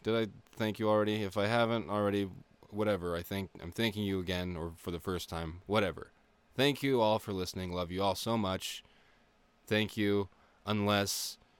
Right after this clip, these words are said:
your name is Mister John T Stanky, in which case, go eat a bag of dead rats and die slowly and painfully.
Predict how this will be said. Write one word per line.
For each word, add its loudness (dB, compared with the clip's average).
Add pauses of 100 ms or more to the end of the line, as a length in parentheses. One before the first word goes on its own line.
(140)
your 0
name 0
is -4 (100)
Mister -4
John -2
T -6
Stanky, 0 (500)
in 0
which -2
case, -2 (360)
go 8
eat 0 (140)
a -2
bag 0
of -8
dead -2
rats -2 (160)
and -2 (280)
die 2
slowly 2
and -6
painfully. -10